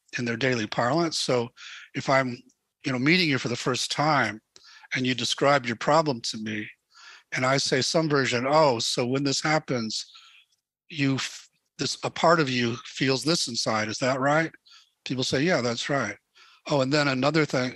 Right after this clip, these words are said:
and then you start to criticize yourself. So that critic comes in. "Is that right? Yeah, that's right." And then what happens? And I can say, "Oh, so another part does this." And people don't say, "What the hell are you talking about?"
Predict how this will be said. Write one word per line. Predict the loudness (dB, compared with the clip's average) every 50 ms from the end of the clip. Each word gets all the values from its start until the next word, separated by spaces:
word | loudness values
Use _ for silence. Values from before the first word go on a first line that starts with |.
| -6 -6
and | -4 0
then | 0 0 2 2
you | 0 0 0 0
start | -2 -2 0 0 0 0 -2
to | -6 -8
criticize | -4 -2 0 0 0 0 0 -2 -2 -2 -4
yourself. | -6 -6 -6 -6 -6
So | -6 -4 -4
that | -4 -4 -4
critic | -2 -2 0 0 0 -2
comes | -2 -6 -6 -4 -6 -6
in. | -6 -6 -8 -10 _ -20 -20 -18 _
"Is | -12 -4
that | 0 0 0 2
right? | 4 2 2 2 2
Yeah, | 0 -2 0 0
that's | 0 0 -2 -4 -4 -2
right." | -2 0 0 -2 -4 -8 _ _ -20 -20 -20 -20 -20 -20 _ -4
And | -2 -2 2 2
then | 2 2 4
what | 2 2 4
happens? | 2 0 0 -2 -6 -10 -10 -10 -10
And | -6 -6 -4 -2 -2
I | -2
can | -2 -4 -6
say, | -4 -4 -2 0
"Oh, | 2 2 2 2 0 -4 -6
so | -4 -4 -4 -4 -4 -4 -6 -4
another | -2 -2 0 0 -2
part | -2 0 -2 -2 -2 -4
does | -6 -6 -6 -4
this." | -4 -4 -4 -4 -6 -10 -14 _ _ _ -20 -20 -20 -20 -20 -20 -20 _ _ _ -10 -10
And | -8 -2
people | -2 0 0 0 2
don't | 2 2 2 2
say, | -2 0 2 2 2
"What | 4 2 0 0
the | 2 0
hell | 2 2 2
are |
you | 0 -2
talking | 0 0 2 2 2 0 -4 -8 -8
about?" | -6 -8 -8 -8 -8 -10